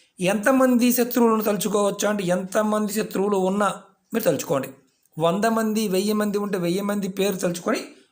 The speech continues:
ఐదు నిమిషాల సేపు ఈ పదాన్ని తలుచుకోండి. ఈ పదం ఏంటంటే వాల్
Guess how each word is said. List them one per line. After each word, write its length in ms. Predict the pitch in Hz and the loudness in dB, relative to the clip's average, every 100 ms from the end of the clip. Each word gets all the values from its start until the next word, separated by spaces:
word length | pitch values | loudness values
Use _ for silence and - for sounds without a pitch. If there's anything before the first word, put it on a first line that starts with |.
| _ _ - | _ _ -2
ఐదు 240 | 180 202 | 0 0
నిమిషాల 320 | 170 151 143 | -2 -2 -2
సేపు 540 | 139 139 139 403 - - _ _ _ _ _ _ | -2 -4 0 -2 -2 -16 _ _ _ _ _ _
ఈ 80 | 175 | -6
పదాన్ని 360 | 170 143 143 233 | -2 -2 -2 -2
తలుచుకోండి. 460 | 160 - - - - _ _ _ - | -2 -4 -10 -12 -14 _ _ _ -10
ఈ 60 | |
పదం 300 | 160 156 208 | -4 -2 -2
ఏంటంటే 640 | 208 160 139 147 135 139 - _ _ _ _ _ _ _ _ _ _ _ _ _ _ _ _ _ _ _ _ - - - - _ _ _ - | -2 -4 -6 -4 -4 -6 -14 _ _ _ _ _ _ _ _ _ _ _ _ _ _ _ _ _ _ _ _ -20 -20 -18 -20 _ _ _ -12
వాల్ 460 | 151 143 147 175 | -4 0 2 0